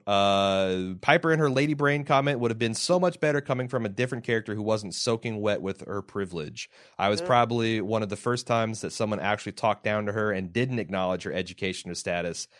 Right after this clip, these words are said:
Speaker 1: That comment coming from Tasty or another character would have been so much better."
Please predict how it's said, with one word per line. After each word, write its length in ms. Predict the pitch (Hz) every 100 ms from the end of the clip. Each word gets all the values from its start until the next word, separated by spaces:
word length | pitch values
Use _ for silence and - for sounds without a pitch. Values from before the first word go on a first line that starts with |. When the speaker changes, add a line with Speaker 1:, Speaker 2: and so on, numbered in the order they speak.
| _
Speaker 1:
That 180 | 101 90
comment 320 | 120 113 101
coming 220 | 110 107
from 120 | 101 90
Tasty 640 | - 135 - 135 131 131
or 160 | 90 101
another 280 | 104 107
character 440 | 104 110 104 104 101
would 140 | 98
have 100 | 90
been 200 | 98 90
so 200 | - 131
much 220 | 117 104
better." 420 | - 82 80 80